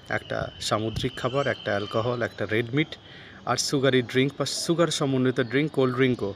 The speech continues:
তার মধ্যে প্রচুর প্রচুর সুগার থাকে। এখন সব খাবার বন্ধ করে দিলে তার খাবার জিনিস কিছু পড়ে থাকবে না, তাই বুঝে খেতে হবে আপনাকে। মনে করুন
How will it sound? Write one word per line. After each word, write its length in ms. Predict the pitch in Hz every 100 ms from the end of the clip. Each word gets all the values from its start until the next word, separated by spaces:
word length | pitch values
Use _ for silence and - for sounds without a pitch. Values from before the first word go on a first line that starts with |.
| -
তার 140 | - 113
মধ্যে 160 | 113 117
প্রচুর 200 | 123 113
প্রচুর 240 | 113 110 120
সুগার 280 | 123 110 101
থাকে। 220 | 104 110
এখন 300 | 127 165 131 123 - - - - - - -
সব 240 | - 143 -
খাবার 220 | 170 170 165
বন্ধ 160 | 143 147
করে 200 | 165 165
দিলে 180 | 156 170
তার 160 | 165 160
খাবার 220 | - 127 143
জিনিস 200 | 151 151
কিছু 160 | 160 151 135
পড়ে 140 | 135
থাকবে 280 | 147 151 160
না, 120 | 113 90 - - - - -
তাই 140 | 147 139 107
বুঝে 300 | 127 147 170
খেতে 300 | 160 131 123
হবে 220 | 104 101 98
আপনাকে। 340 | 95 98 98 - - - - - - -
মনে 160 | 151 175
করুন 260 | 135 120